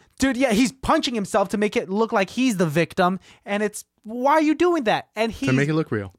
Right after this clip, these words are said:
Speaker 1: proud. He's proud at how
Speaker 2: He's like,
Speaker 1: good
Speaker 2: "It's
Speaker 1: he's
Speaker 2: so
Speaker 1: looking.
Speaker 2: easy."
Speaker 1: So easy.
Speaker 2: I love Chris Pine. Chris Pine playing a bad guy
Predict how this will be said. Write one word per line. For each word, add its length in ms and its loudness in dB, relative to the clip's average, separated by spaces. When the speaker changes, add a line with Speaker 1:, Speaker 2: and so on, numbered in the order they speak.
Speaker 1:
proud. 640 0
He's 200 -4
proud 280 2
at 160 0
how 220 2
Speaker 2:
He's 80 4
like, 100 0
Speaker 1:
good 240 2
Speaker 2:
"It's 80 -8
Speaker 1:
he's 140 -6
Speaker 2:
so 80 -4
Speaker 1:
looking. 360 -2
Speaker 2:
easy." 440 -6
Speaker 1:
So 520 0
easy. 460 -4
Speaker 2:
I 220 2
love 460 0
Chris 220 -2
Pine. 320 -2
Chris 240 0
Pine 200 0
playing 220 -2
a 40 -2
bad 260 0
guy 300 -2